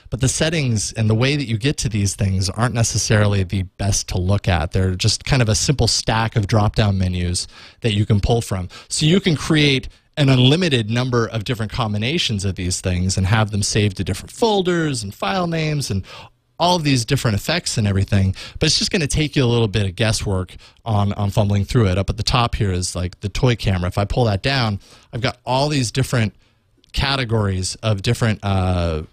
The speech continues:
kind of pictures that I can take. And I can program any of these and kind of set up a profile for it and then add it to a favorite so that it's there on a whim. And you can, you know,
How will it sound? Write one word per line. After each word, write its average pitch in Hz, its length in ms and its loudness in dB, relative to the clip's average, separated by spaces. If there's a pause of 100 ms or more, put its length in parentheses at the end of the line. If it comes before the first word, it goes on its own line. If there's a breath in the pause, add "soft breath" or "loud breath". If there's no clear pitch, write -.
kind 110 180 2
of 95 80 0
pictures 90 460 0
that 87 120 -2
I 90 80 0
can 95 160 -2
take. 85 300 -2 (240 loud breath)
And 156 100 0
I 190 80 2
can 160 140 -2
program 147 560 0
any 131 240 0
of 104 120 0
these 92 340 -4
and 104 160 -4
kind 120 180 2
of 104 80 0
set 143 300 0
up 135 140 -2
a - 40 -4
profile 101 640 -2
for 90 280 -2
it 80 100 -4 (180 loud breath)
and 123 100 2
then 113 140 4
add 110 180 2
it 95 120 -2
to - 140 -2
a 87 60 0
favorite 101 440 0
so - 120 -4
that 95 140 2
it's 90 140 -2
there 98 240 2
on 85 160 0
a 85 60 -4
whim. 87 300 -2 (260 loud breath)
And 107 140 2
you 104 100 4
can, 101 200 2
you 92 120 -2
know, 87 180 -2